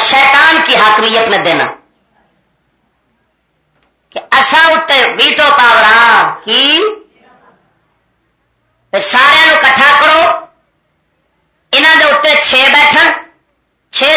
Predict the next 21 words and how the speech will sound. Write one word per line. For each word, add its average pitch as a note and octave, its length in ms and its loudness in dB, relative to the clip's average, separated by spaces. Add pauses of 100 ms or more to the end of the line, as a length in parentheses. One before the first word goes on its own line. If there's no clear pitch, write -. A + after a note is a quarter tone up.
تے D4+ 60 2
اتے C4+ 240 0
ابلیس C4 360 0
ہے، C4+ 140 0 (760)
توجہ A3+ 260 0
نہیں A#3 100 0
جی A3 120 -2
کیتی۔ F3 260 -4 (760)
وہ - 80 0 (140)
پنج D#4 340 2
پاور D4+ 400 2
جہیا C#4+ 260 2 (120)
پنج C4+ 260 0
ہے B3+ 720 2
جنہاں B3 180 0
نو B3 140 0
ویٹو A#3+ 360 -2
آکھدے A#3+ 420 2
نے، E3+ 160 0 (960)
اونے D4 260 2 (100)
پنجے D4 300 0